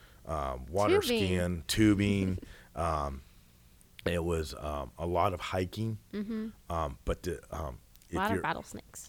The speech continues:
Speaker 1: A lot of rattlesnakes. Um, a-, at one time, you'd walk off the back porch.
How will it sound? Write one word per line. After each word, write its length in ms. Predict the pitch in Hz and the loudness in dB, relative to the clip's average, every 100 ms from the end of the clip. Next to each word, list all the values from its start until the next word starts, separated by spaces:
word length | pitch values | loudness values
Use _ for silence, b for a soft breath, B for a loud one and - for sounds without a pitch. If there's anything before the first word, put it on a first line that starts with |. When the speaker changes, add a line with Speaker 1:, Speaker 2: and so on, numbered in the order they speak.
| - | -4
Speaker 1:
A 60 | |
lot 160 | 78 78 | 0 2
of 60 | 98 | 4
rattlesnakes. 760 | 92 95 - 90 98 - - - B B B - | 2 2 -2 -2 -4 -4 -8 -10 B B B -4
Um, 380 | 87 80 73 65 B B B - - - | 0 0 -2 -8 B B B -20 -20 -12
a-, 200 | - - | -10 -4
at 120 | 85 87 | -4 0
one 240 | 95 107 | 0 0
time, 260 | 98 95 90 | 0 0 0
you'd 120 | 82 | -2
walk 280 | 85 90 - | 0 0 0
off 160 | 90 | -2
the 80 | - | -2
back 260 | 82 82 - | -4 -4 -4
porch. 440 | - 82 80 - | -2 -2 -2 -8